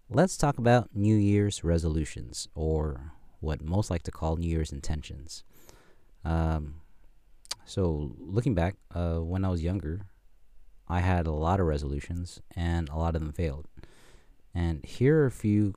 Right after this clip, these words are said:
common resolutions I could think of. Eat right, exercise, set time res-, for yourself, and yada, yada, yada. You know, I feel that a lot of people wanna improve themselves, especially at the start of the new year. And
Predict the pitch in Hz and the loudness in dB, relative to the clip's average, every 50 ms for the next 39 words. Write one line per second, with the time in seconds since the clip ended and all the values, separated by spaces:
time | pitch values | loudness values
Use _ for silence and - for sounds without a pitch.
0 | - - - - - - 95 98 104 101 95 90 82 85 90 90 82 - 87 78 | -8 -14 -14 -8 -4 0 0 2 2 2 2 2 2 2 0 0 0 -2 -4 -4
1 | 78 76 - - - - 90 90 82 - - 71 71 - - - - - - 87 | -4 -6 -6 -8 -6 -6 -4 -4 -4 -6 -8 -10 -10 -14 -18 -20 -20 -20 -16 -16
2 | 87 - - _ - 107 110 117 107 - 101 104 104 101 104 101 101 95 - - | -16 -16 -18 _ -2 0 2 2 2 2 2 4 4 4 4 4 2 0 -2 -6
3 | - - - - - - - - 101 92 - 92 92 90 90 87 90 90 87 87 | -14 -20 -20 -18 -16 -10 -4 -2 -2 0 0 2 2 4 4 4 2 2 2 0
4 | 85 - - - - - - - 92 87 - - 90 87 85 82 78 - - 80 | -2 -4 -8 -12 -14 -12 -6 -4 -4 0 2 2 2 2 2 0 -4 -4 -8 -10
5 | 78 - - 87 85 82 - - 82 82 80 80 80 - - - - - - - | -10 -6 -2 -2 -2 0 0 0 0 0 0 0 -2 -6 -12 -20 -20 -20 -20 -20
6 | - - - - - - - - - - - - 90 87 87 87 87 85 85 85 | -20 -20 -20 -20 -20 -20 -20 -20 -20 -20 -14 -6 -2 0 2 4 4 4 4 2
7 | 80 80 78 71 - - - - - - - - - - - - - - - - | 2 2 0 -2 -2 -6 -8 -8 -10 -10 -10 -12 -16 -16 -18 -18 -20 -20 -20 -20
8 | _ - - 135 131 - - - - - - - - - - - - - - - | _ -10 -10 -8 -8 -10 -14 -20 -20 -20 -20 -20 -20 -20 -20 -18 -16 -12 -6 -4
9 | 92 - - 117 107 101 104 95 92 90 92 95 - - 98 - - 92 92 87 | 0 2 4 4 6 6 6 6 6 4 4 2 2 0 -2 0 0 0 0 0
10 | 80 - - - - - - - - - 85 87 92 92 90 82 - - - 110 | -2 -4 -8 -14 -18 -20 -20 -20 -14 -8 -4 -2 0 0 0 -2 -4 -2 0 2
11 | 110 98 101 87 78 - - 78 76 78 78 80 - - - - - - - - | 2 2 0 -2 -4 -4 -4 -4 -2 -4 -4 -6 -8 -10 -14 -16 -20 -20 -18 -14
12 | - - - - 101 - 104 98 85 - - - - - - 87 90 98 98 90 | -12 -4 -2 0 0 2 2 0 0 -2 -4 -8 -6 -4 0 2 4 4 4 4
13 | - 101 101 104 104 104 107 107 110 113 117 117 - - - - - - - - | 2 2 2 4 6 6 6 6 6 4 2 0 -4 -10 -20 -20 -20 -20 -20 -20
14 | - - - - - - - - - - 85 87 90 90 87 82 78 78 - | -20 -20 -20 -20 -20 -20 -20 -16 -6 -2 0 2 2 4 2 2 -2 -4 -10